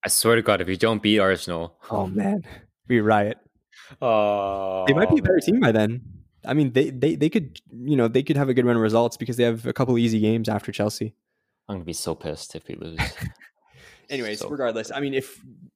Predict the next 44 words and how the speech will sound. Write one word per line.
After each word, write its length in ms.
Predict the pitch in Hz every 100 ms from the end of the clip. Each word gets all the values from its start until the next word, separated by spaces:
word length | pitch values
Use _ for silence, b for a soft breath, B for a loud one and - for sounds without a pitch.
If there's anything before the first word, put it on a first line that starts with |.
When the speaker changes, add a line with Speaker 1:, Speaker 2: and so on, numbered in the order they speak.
| 147 -
Speaker 2:
going 200 | 143 139
back 180 | 117 -
to 380 | 123 110 107 120
us, 260 | 110 -
I 80 | -
mean, 200 | 110 110
we're, 260 | 113 113 - _ _ -
we 120 | 127
have 40 |
a 40 | 113
game 160 | 123 139
in 60 |
hand, 360 | 123 107 101 - _ b b b b -
twenty-six 360 | 131 127 135
points. 380 | - 101 101 -
If 160 | 117 117
we 80 | 110
win 160 | 123
that 160 | 120 110
game 120 | 107
against 240 | 107 101 -
Burnley, 420 | 101 101 101 - b b b 107
that 120 | 104
would 100 | 104
put 120 | 113
us 120 | 107
at 100 | 110
twenty-nine, 560 | - 107 110 101 98 - _ -
two 180 | 160 165
points 280 | 143 131
behind 260 | - 117 107
Liverpool, 580 | 110 104 - 101 101 - _ _ _ _ 139
fourteen 340 | 139 139 131
games 260 | 120 113 110
into 180 | 107 104
the 80 |
season. 460 | 101 107 101 98 101 _ _ _ _ _ _ _
I 120 | - 110
mean, 160 | 104
you 100 | 113
would 100 | 131 -
take 180 | 131
that, 260 | 107 95 92
right? 240 | 104 147